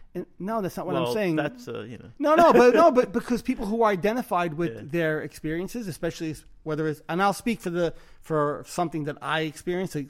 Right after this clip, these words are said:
Speaker 1: obsessive compulsive, compulsive disorder, people who experience O C D don't wanna hear. It's hard for them to hear that, "Well, I went through it, and there was a reason why I went through it.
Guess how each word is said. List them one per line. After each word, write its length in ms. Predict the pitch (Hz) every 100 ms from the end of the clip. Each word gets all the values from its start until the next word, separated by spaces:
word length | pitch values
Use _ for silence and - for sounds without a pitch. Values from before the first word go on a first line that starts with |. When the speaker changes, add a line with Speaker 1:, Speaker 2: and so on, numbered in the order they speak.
| -
Speaker 1:
obsessive 420 | 131 - 156 147 -
compulsive, 540 | 135 156 - 165 -
compulsive 400 | - 143 147 160
disorder, 380 | 180 202 208 214 - - - - _ -
people 180 | 262 254
who 120 | 208
experience 760 | 196 - - 180 196 170 156 -
O 120 | 165
C 140 | 160 151
D 380 | 143 233 180 156 - 135
don't 240 | 160 190
wanna 240 | 190 196 151
hear. 720 | - - 143 214 151 120 - - - -
It's 140 | 151 - -
hard 200 | 226 277
for 80 | 220
them 160 | 175 -
to 40 |
hear 360 | 135 151 214 165
that, 200 | 131 131 - - _ _ _
"Well, 140 | 156
I 120 | 147 175
went 240 | 214 196
through 220 | - 254
it, 100 | 175
and 140 | 160 160
there 80 |
was 120 | 165 143
a 60 |
reason 360 | 139 185 151 147
why 200 | 139 143
I 60 |
went 260 | 139 139 135
through 180 | 135 127
it. 160 | - _